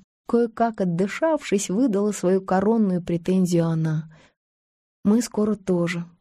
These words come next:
Вот сдам рукописи». «Одно другому мешает, что ли?»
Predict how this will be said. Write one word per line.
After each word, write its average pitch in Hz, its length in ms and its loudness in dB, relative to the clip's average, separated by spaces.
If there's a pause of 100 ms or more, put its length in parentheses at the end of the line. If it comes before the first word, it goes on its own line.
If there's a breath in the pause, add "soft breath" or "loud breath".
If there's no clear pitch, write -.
(300)
Вот 269 300 2
сдам 214 380 0
рукописи». 190 840 -4 (460)
«Одно 226 360 2
другому 185 460 2
мешает, 220 640 0
что 180 400 2
ли?» 156 220 -2